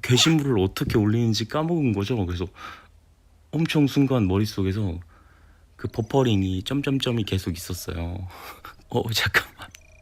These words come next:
이거 어떻게 올렸지?" 약간 이 생각이 드는 거죠. <laughs> 하도 오랜만에 그걸 들어가다 보니까 방법을 모르겠는 거죠. 어, 방법을 모르겠는 거야. 그래서 그렇게 하다, "아, 잠깐만. 일단 빨리 뭔가를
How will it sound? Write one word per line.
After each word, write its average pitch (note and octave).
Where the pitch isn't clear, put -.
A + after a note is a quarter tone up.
이거 B2
어떻게 -
올렸지?" G#2
약간 A2+
이 G2+
생각이 G#2+
드는 F2+
거죠. -
<laughs> -
하도 F3+
오랜만에 C#3
그걸 G#2+
들어가다 A2
보니까 F2+
방법을 C3
모르겠는 F#2+
거죠. F2
어, A2+
방법을 C3
모르겠는 F#2
거야. F2+
그래서 F#2+
그렇게 -
하다, B2
"아, B2+
잠깐만. G#2+
일단 B2
빨리 D3+
뭔가를 A2